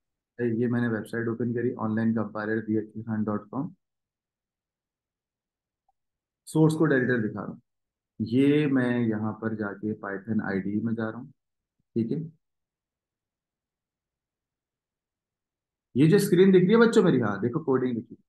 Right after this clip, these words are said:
Guys, ये जो screen है, ये वाला, ये जो screen है, ये कौन सी स्क्रीन है बताना?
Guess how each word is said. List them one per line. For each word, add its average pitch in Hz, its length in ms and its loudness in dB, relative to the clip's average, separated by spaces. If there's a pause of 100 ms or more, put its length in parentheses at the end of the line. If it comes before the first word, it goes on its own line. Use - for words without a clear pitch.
Guys, 151 240 0
ये 143 180 4
जो 175 140 4
screen 156 400 2
है, 143 240 0 (460)
ये 160 200 4
वाला, 110 340 2 (500)
ये 165 120 0
जो 185 120 0
screen 160 380 0
है, 175 80 0
ये 170 100 0
कौन 156 240 -4
सी 165 140 -4
स्क्रीन 156 260 -6
है 135 60 -2
बताना? 135 420 -6